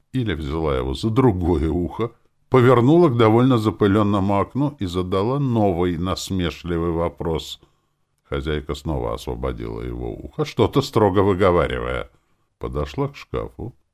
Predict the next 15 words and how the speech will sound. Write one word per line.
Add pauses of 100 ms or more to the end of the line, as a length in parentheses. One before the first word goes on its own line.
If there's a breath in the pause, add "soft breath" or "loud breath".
(120)
провела
пальцем
по
дверце
и
показала
его (140)
Иле, (460 soft breath)
в
свою
очередь
воскликнув
с
вопросительными
интонациями.